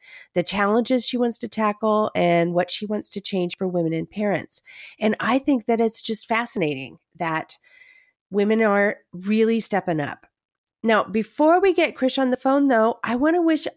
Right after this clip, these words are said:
all the mamas out there happy Mother's Day. I hope you all get, you know, cake and gifts, and I hope you get spoiled rotten.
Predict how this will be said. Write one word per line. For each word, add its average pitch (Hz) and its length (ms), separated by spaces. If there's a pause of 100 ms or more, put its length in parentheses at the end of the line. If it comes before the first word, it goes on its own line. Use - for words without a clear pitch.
(140)
all 302 220
the 339 100
mamas 233 380
out 170 240
there 143 380
happy 311 360
Mother's 262 520
Day. 143 400 (480)
I 269 140
hope 302 300
you 262 160
all 240 160
get, 175 300 (140)
you 180 80
know, 160 200
cake 311 400
and 165 140 (160)
gifts, 294 320
and 196 140
I - 20
hope 208 220
you 277 80
get - 180
spoiled 254 560
rotten. - 380